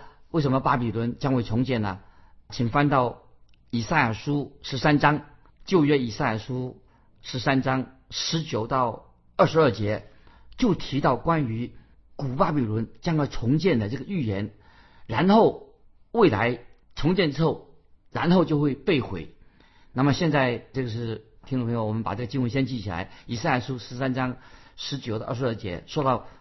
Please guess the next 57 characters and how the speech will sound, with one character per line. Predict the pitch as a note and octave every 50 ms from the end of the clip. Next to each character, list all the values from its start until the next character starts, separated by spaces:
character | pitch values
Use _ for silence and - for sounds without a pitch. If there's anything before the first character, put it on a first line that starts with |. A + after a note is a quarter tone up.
| - -
古 | - C3
巴 | A#2 C3 C3
比 | A#2 B2
伦 | A#2 A2+ A2 A#2 A#2 A2 - - _ _ _ _ _
要 | C3+ C3
重 | - A#2+ A#2+ B2+
建， | A2+ C3+ A#2+ - - - - - - - -
重 | - C#3 F3+ G3
建 | G3+ F3+ D#3+
之 | E3+ F#3
后， | F3 F3+ C3+ - - - - - - _ - -
之 | - G#3+
后 | F#3+ G#3 E3
他 | - - E3+
又 | D3+ D3
会 | C#3 C#3+ C3+
再， | - D#3 C#3 A#2+ A2 G#2 - - - - - _ _
会 | - - D3+ D3+ C3
被 | - - F#3+ D3+ A#2
毁。 | G2 - F#2 D#2+ - - - - - - - - - -
那 | C3 C#3+
么 | D#3 C#3+
我 | B2+ B2
们， | B2 C3+ C#3 C#3+ C#3 - - - - _ _
现 | - - D#3 C#3+
在 | C3+
我 | B2+ A#2
们 | A#2+ B2 A#2+
开 | - C#3 C#3
始 | A#2+ - - G#2 E2+ - - - - - - - - - - -
读 | A2+ A2+ B2 B2+ C3+ C3 - _ _
启 | - - A2+ G#2+
示 | G#2 - C3+
录 | B2+ A#2
第 | G#2+ B2
十 | A2 - -
八 | B2 B2 B2+
章， | B2+ B2+ B2 B2+ A#2+ - - _ -
就 | - C#3+
是 | A2+ A#2+ C3+ A#2+ - - - - - - - - -
特 | - - G#3 F#3
别 | A#2+ G#2+ A#2 B2+ C#3
指 | C3+ - - A#2
到 | A2 C#3+ C3 - - - _ _
巴 | - F#3+ -
比 | D3 C#3+ C3+
伦， | A2+ A#2 B2 C3 D3 - - - - _ _ _ _ _ _
重 | - - - C3+ E3 G3
建 | F#3+ G3 F#3 D3+
的 | C3+ B2+
巴 | D3 C3+
比 | B2+ A2+
伦 | G2+ F2+ F#2+ A2 A2 A2 - - - _ _ _ _ _ _ _
将 | - - C3 C#3+
要 | C#3+ C3 A#2 G#2
被 | - - D#3+ C3+ A2
毁。 | G#2 G#2+ F2 C#2 - -